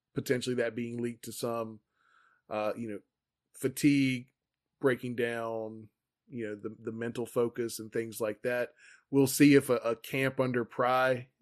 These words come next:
uh, rectifies any of that. Um, you know, I talked about earlier,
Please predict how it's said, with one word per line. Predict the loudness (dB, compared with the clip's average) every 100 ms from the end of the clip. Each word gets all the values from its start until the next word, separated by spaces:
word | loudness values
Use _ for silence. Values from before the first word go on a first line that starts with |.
| _ _
uh, | -6 -4 -4 -6
rectifies | -4 -4 -4 -4 0 0 0 -2
any | -6 -6
of | -2
that. | 0 0 -2 _ _ _ _ _ _ _ _ _ _ _ _ -6
Um, | -2 0 -2 -4 -10 -10
you | -6
know, | -6 -8 -18 -8
I | -2
talked | -2 -2
about | -2 2
earlier, | 2 2 0 -2 -6